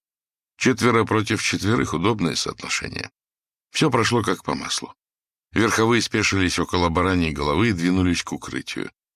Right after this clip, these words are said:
беззаботно, ничего не подозревая.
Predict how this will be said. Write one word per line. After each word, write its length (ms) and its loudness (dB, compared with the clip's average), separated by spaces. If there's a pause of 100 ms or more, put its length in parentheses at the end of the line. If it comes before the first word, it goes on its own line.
(260)
беззаботно, 600 2
ничего 400 2
не 160 0
подозревая. 880 -2